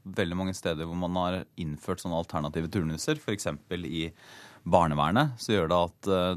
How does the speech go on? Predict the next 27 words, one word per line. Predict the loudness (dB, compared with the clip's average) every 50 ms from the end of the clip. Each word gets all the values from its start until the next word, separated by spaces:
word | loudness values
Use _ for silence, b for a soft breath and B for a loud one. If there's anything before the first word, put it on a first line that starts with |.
| -2
det | -2 -4
kan | -2 -2 -2 -2
være | 0 0 -2 -2 -4 -6
én | -4 -2 -2 -2 -2
person | -2 -2 -4 -2 -2 -2 -2 -2 -2 -4
som, | -4 -2 -2 -2 -2 0 -2 -2 -2
eh, | -2 -2 -2 -2 -2 -2 -4 -4 -6 -6 -6
ja, | -6 -6
et | -6 -2 0
barn | 0 0 0 0
kan | -4 -4
forholde | -4 -4 -4 -4 -4 -4 -4
seg | -4 -4 -4
til, | -2 -2 -4
som | -4 -4 -4
er | -2 -2 -2 -2
på | -2 -2 -2
jobb | -2 0 -2 -2 -2
lengre | -2 -2 -2 -2 -2 -2 -2 -2
tid. | -2 0 0 0 -4 B B B B B B B B B B B
I | 4 4 4
institusjoner | 4 2 -2 -2 -2 -2 -2 -2 -2 -2 -2 0 0 0 0
hvor | 2 2
man | 2 0 2
har | 2 2 2 2 0
for | -2 -4
ek-, | -4 -4 -6